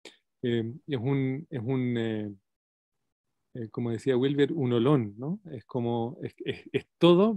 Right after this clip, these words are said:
y al mismo tiempo parte de algo mayor. Y creo que esa conciencia de,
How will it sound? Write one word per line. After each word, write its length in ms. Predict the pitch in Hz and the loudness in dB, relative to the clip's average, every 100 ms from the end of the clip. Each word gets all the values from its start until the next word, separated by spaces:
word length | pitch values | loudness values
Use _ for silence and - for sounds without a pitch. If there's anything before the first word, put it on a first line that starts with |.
| 160 | 2
y 60 | |
al 80 | 127 | 2
mismo 260 | 143 131 135 | 2 0 0
tiempo 380 | 143 151 143 127 | 0 0 0 2
parte 460 | 135 151 _ 160 | 2 0 _ 0
de 100 | 139 | 2
algo 220 | 135 131 123 | 2 0 -2
mayor. 340 | 117 120 113 _ _ _ _ _ _ _ | 0 0 -2 _ _ _ _ _ _ _
Y 120 | 120 | -8
creo 220 | 117 131 123 | 4 6 6
que 80 | 131 | 4
esa 180 | 156 131 | 2 2
conciencia 920 | 123 107 - 156 165 - 196 220 - _ - | 0 -2 2 2 2 -2 -6 -6 -8 _ -8
de, 880 | 127 117 123 120 120 117 113 113 | -8 -2 0 2 2 0 -2 -6